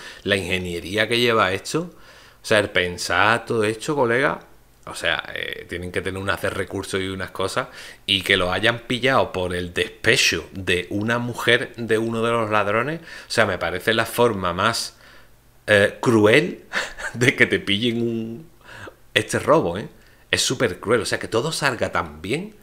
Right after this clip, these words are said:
que todo salga tan perfecto, que todo salga, eh, estupendísimamente, ¿no? Y como dice la versión oficial,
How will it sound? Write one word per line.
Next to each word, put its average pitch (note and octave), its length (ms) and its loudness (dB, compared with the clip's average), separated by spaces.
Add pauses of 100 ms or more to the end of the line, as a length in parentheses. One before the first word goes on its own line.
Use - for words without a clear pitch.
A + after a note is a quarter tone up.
(460)
que G3+ 100 2
todo C#3 240 0
salga D3 380 -4
tan B2+ 300 -4
perfecto, - 600 -2
que F#2 100 -4
todo B2+ 240 0
salga, D3 440 0 (1700)
eh, D3+ 340 -4
estupendísimamente, E3 1160 -2 (500)
¿no? D3 240 -2
Y A2 80 -6
como G#2 220 2
dice A2 240 2
la B2 100 4
versión B2 320 0
oficial, C3 540 0